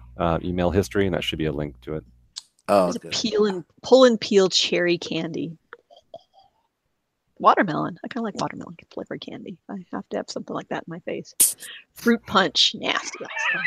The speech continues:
Speaker 3: Sorry. <laughs>
Speaker 1: So, so, uh,
Speaker 3: <laughs>
Speaker 2: Nasty.
Speaker 3: Nasty. <laughs> I'm not, they're really, they're really cloyingly sweet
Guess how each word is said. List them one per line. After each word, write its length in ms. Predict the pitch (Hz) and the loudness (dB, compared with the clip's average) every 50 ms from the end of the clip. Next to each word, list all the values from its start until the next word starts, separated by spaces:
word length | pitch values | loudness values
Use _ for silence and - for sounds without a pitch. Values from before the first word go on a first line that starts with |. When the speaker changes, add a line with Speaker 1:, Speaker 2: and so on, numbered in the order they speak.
| 932 855 762 784 | 0 0 0 -4
Speaker 3:
Sorry. 160 | - - 784 807 855 - _ _ - - - - - - - - | -8 -10 -12 -14 -16 -20 _ _ -20 -20 -20 -16 -14 -8 2 4
<laughs> 680 | - - - - - - - - - - - - 311 - - - 330 - - - 277 - _ _ - 285 - _ - 392 - - - - | 4 4 6 4 2 0 0 -2 -4 2 6 6 6 8 8 6 6 6 8 6 4 4 _ _ -4 -4 -4 _ 2 2 2 2 0 4
Speaker 1:
So, 260 | 330 - 202 202 180 | 8 10 10 12 10
so, 180 | 170 - 196 185 - - - | 10 8 6 4 4 4 4
uh, 140 | 156 160 160 139 - _ _ _ _ _ - | 6 6 6 4 0 _ _ _ _ _ 4
Speaker 3:
<laughs> 400 | 466 523 - - - - - - - - 427 - - - 440 349 440 427 392 - - - - _ - 466 - - - - - - _ - - - - 294 - - | 4 4 4 2 6 6 6 6 8 6 6 6 6 2 -2 -2 -2 -2 -6 -8 -8 -8 -6 _ 4 4 4 6 4 4 4 4 _ 0 -2 -2 -2 -6 -8 -4
Speaker 2:
Nasty. 600 | 98 107 120 120 117 117 - - - - - - - _ _ _ _ - | 2 6 8 8 8 6 4 -2 -6 -8 -14 -18 -20 _ _ _ _ 0
Speaker 3:
Nasty. 920 | - - 440 - - 175 - - - - - - - - - - - - - - | 4 6 6 6 6 2 4 4 2 2 0 -4 -14 -14 -14 -8 -6 -6 -6 0
<laughs> 60 | - - | 4 6
I'm 360 | 523 480 - - - 539 466 - - - | 6 6 6 4 2 2 2 6 8 8
not, 140 | 480 - - 571 659 539 - | 10 10 8 6 4 4 6
they're 140 | - 330 320 | 6 6 8
really, 300 | 320 339 359 381 359 339 - | 8 10 12 12 12 12 10
they're 100 | 262 269 | 8 8
really 240 | 240 240 254 269 269 | 8 8 8 8 6
cloyingly 540 | - - - 233 240 233 226 226 226 226 214 | 4 2 4 6 8 8 8 6 4 4 2
sweet 400 | - - - 185 185 185 - | 0 -2 -2 -2 -2 -2 -4